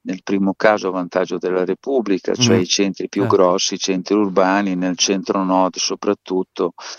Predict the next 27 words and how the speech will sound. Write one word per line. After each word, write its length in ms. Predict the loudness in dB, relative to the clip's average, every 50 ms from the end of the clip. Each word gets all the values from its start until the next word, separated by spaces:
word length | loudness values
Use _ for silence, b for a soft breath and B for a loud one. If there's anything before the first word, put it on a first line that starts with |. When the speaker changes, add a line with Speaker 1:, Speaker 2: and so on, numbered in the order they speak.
| B B B B B _
Speaker 1:
Però 240 | 2 4 4 6 4
se 180 | 2 0 -4
poi 260 | -2 0 0 0 0
guardi 380 | 0 0 2 2 2 0 -2 -4
le 120 | -6 -6 -6
città 380 | -6 -8 -6 0 2 2 4
del 180 | 4 2 0 0
sud, 640 | 0 -2 -2 0 0 0 0 0 2 2 2 2 2 -2 B B B B B B B B -18 -12 -10
arrivi 500 | -6 -4 -4 -2 0 0 2 2 2 2
ad 100 | 2 2
avere 720 | 0 0 0 2 2 2 2 0 0 -2 -2 -4 -6 -8 -14 -16
in 280 | -16 -14 -12 -12 -12 -8
Campania, 1120 | -4 -4 -4 -4 -4 -2 -2 0 0 0 -2 -2 -2 0 0 2 2 0 0 -2 -6 -8 -12
a, 180 | -12 -12 -12 -12 -12 -14 -14 -14
a 80 | -14 -8
Napoli 760 | -4 -2 0 0 0 0 -2 -6 -8 -6 -4 -2 -2 -2 -2
e 220 | -2 -2 -4 -4 -4
a 100 | -4 -6
Caserta 880 | -4 -2 -2 0 2 4 4 4 4 2 0 -4 -2 0 2 2 2 0
percentuali 840 | -2 -6 -6 -4 -4 -4 -4 -6 -6 -2 0 2 4 4 2 2 -2 -4
intorno 460 | -6 -10 -12 -8 -6 -4 -2 0 2 2
al 100 | 2 2
settantacinque 1120 | 0 -2 -4 -4 -4 -4 -4 -2 -4 -4 -4 -2 -2 -2 0 0 -2 -2 -2 -2 0 2
e 60 | 2 2
ottanta 460 | 0 -2 -4 -4 -4 -4 -2 -2 -4
per 220 | -2 0 0 0 0
cento. 580 | 2 4 4 4 4 2 -2 -4 -6 -6 -8